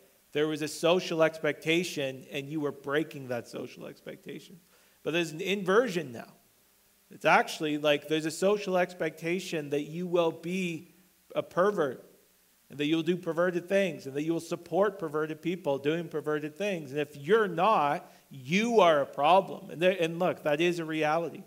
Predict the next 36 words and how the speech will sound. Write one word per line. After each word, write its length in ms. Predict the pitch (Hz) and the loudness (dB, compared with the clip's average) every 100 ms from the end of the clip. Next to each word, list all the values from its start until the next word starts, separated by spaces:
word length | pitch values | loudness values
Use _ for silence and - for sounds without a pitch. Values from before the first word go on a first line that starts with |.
| - _ _ _ _ _ _ | -20 _ _ _ _ _ _
But 280 | 180 - - | 0 0 -4
even 600 | 240 220 247 240 240 240 | -4 0 0 6 4 4
so, 680 | 208 - 202 202 196 143 131 - | -8 -6 2 2 4 0 -2 -4
Christ 480 | 165 160 185 185 | 2 4 2 -4
came 280 | - 165 165 | -8 -6 -6
to 100 | 175 | -8
the 100 | 170 | -8
world 380 | 147 127 127 127 | -4 -2 -2 -6
to 80 | 135 | -14
save 420 | - 131 131 135 | -8 -6 -6 -8
sinners, 600 | - 214 240 - - - _ _ _ _ _ - | -10 -10 -10 -14 -20 -20 _ _ _ _ _ -4
and 160 | 151 | -2
he 140 | 147 160 | -2 -8
sanctifies 840 | - 156 170 170 - 151 151 151 | -2 -2 -2 -8 0 2 2 0
us 140 | 160 | -8
by 260 | - 139 147 | -2 2 2
the 100 | 151 | 0
truth. 540 | 151 185 220 113 - - | -6 -8 -8 -12 -16 -4
And 300 | 147 147 143 - _ _ _ _ | -2 -2 -6 -18 _ _ _ _
whether 300 | 135 160 170 | 2 2 2
we 220 | 156 160 170 | -2 2 6
ourselves 560 | 165 - 151 151 165 | 4 4 4 6 4
have 120 | 180 | 0
been 200 | 160 156 | -4 -4
ravaged 560 | 139 143 160 180 175 - | 2 6 6 2 -4 -8
in 100 | 165 | -8
this 220 | 160 151 | -8 -8
way 260 | 147 160 196 | -4 -2 0
or 80 | 139 | 0
whether 260 | 139 143 | 0 2
our 140 | 147 147 | 2 2
children 480 | - 151 156 170 | 0 -2 -2 -10
have, 300 | 147 160 165 | -6 -6 -4
that 180 | 151 135 | -6 -2
God 440 | 147 147 175 190 190 | 2 4 4 0 -2
can 420 | 170 156 170 | 0 0 0